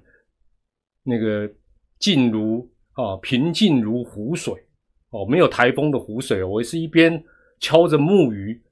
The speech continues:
欣赏八局上，哎喂，啊，你跟我 lido 怎样意思啊？然后第二个，今天这个，呃，乐天跟邦邦的，啊，这个交易案，那我把它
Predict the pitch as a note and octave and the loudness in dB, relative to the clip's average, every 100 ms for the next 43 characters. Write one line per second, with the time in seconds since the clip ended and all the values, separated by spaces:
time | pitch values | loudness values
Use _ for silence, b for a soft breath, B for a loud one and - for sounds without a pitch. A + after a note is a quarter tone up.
0 | _ _ _ _ _ - - E3 D#3+ F#2 | _ _ _ _ _ -10 -2 0 0 -2
1 | E2 - E3 F3 A#2 G#2+ C3+ B2 F3 A3 | -4 -2 2 2 0 -2 -2 2 6 8
2 | D3 D#3+ A3 B2+ - _ - - _ _ | 6 6 4 2 -4 _ -20 -20 _ _
3 | _ C3 A#2 A#2+ C#3 B2+ B2+ G#2 A2 A2 | _ -8 -4 0 2 2 2 2 2 2
4 | B2+ A#2+ F#2 F#2+ F2+ G2 D#3+ E3+ b b | 2 2 -2 -6 -4 2 4 4 b b
5 | b b b G#3 A3 E3+ A#2 G2 C3+ C#3+ | b b b 6 8 8 6 2 2 4
6 | C#3 C3+ B2+ A#2 A2+ A2+ A2+ _ _ _ | 4 2 2 2 2 -2 -6 _ _ _
7 | _ _ _ - G2+ G2+ G2 G#2 A2+ F3 | _ _ _ -16 -12 -10 -8 -4 4 4
8 | - D#3 D#3+ D#3+ D#3 D#3+ D#3 A2+ A#2 A#2 | 4 2 0 2 2 0 0 0 2 2
9 | D#3+ F#3+ F3+ D3 - - B2 A2+ F2+ E2+ | 2 2 2 0 -2 -2 0 0 -4 -8
10 | F2 G2+ F#2+ F#2+ D#3 E3+ D3 D#3 B2+ A2 | -10 -8 -4 4 4 4 4 2 2 -2
11 | G#2 A#2+ C3+ | 0 2 4